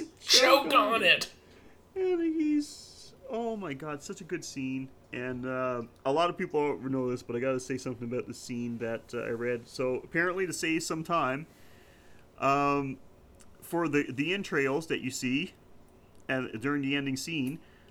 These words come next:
Speaker 1: uh, instead of making up a bunch of entrails, Tom Savini got lazy and just got a bunch of entrails from, like, a, uh, uh, like, pig entrails from a butcher market or something. <laughs> And, um,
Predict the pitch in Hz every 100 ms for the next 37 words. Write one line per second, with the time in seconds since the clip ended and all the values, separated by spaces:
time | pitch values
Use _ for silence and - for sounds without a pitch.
0 | - 127 127 127 202 196 180 185 165 180
1 | 147 165 170 143 160 165 175 175 180 190
2 | 160 147 156 165 147 - 135 151 131 127
3 | 120 143 139 - 139 135 143 139 123 135
4 | 135 135 135 - 127 131 127 135 123 127
5 | 123 123 123 117 113 - 117 117 107 117
6 | 120 - 143 147 131 143 143 - 131 113
7 | 120 147 - 175 156 151 135 147 226 220
8 | 208 151 180 233 262 - - - - -
9 | - - - - 214 - - - - -
10 | - - 156 160 165 165 165 160 151